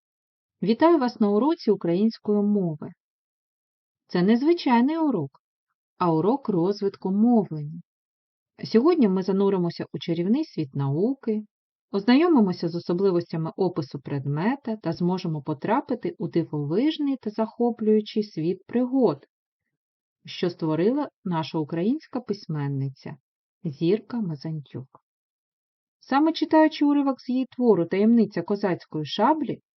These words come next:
зможемо реалізувати поставлену мету та переказати ту частину тексту, де є опис предмета. Що ж за предмет описано?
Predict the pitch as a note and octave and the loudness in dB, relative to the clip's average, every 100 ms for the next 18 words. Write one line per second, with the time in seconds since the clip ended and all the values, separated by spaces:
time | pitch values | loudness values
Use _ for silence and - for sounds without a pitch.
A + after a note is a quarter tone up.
0 | _ _ - E3+ F#3+ D4 E4+ A#3 F#3+ F#3 | _ _ -8 0 4 4 6 4 4 0
1 | F#3 F#3 G3 B3 C4 A3 F3 - F#3 E3 | -2 -2 -2 -2 -2 -4 -4 -2 -2 -2
2 | D3+ C#3+ C#3 C3+ - C#4+ C4 G3 F3 E3+ | -4 -4 -6 -6 -6 -4 -4 -4 -4 -4
3 | F#3 F3+ F3+ E3+ C#3 - A3+ D#4+ E4 - | -4 -4 -4 -6 -8 -4 -2 0 -2 -2
4 | C4 A3 G#3 F3 C3+ C3 - - _ _ | 0 0 -2 -6 -8 -10 -20 -20 _ _
5 | _ _ _ _ - D#3+ D#3+ D3 G3 B3+ | _ _ _ _ -8 -2 0 2 2 0
6 | - E3+ D3 F3+ - A3 B3+ C4 G3+ C#3 | -2 -4 -4 -8 -6 -4 0 2 2 -2
7 | - - _ _ _ _ _ _ _ _ | -10 -18 _ _ _ _ _ _ _ _
8 | _ _ _ _ _ _ _ - - C4+ | _ _ _ _ _ _ _ -8 -2 0
9 | C#4+ E4+ F4 F#4 F#4 C4 - - D#3 C#3 | 0 -2 -2 -2 0 -2 -4 -8 -8 -8
10 | D#3 C#3+ | -12 -14